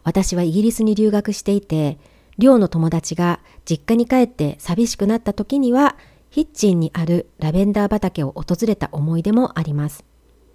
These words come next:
最近はボディ石鹸や足裏マッサージに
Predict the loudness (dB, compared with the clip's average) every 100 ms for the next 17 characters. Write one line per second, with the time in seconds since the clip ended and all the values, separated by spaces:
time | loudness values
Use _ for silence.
0 | _ _ _ _ -12 2 2 4 2 2
1 | 4 2 0 -2 0 0 2 0 0 -2
2 | 0 2 0 0 -4 -20 _ -10 -4 0
3 | 2 4 2 0 0 0 0 0 0 -2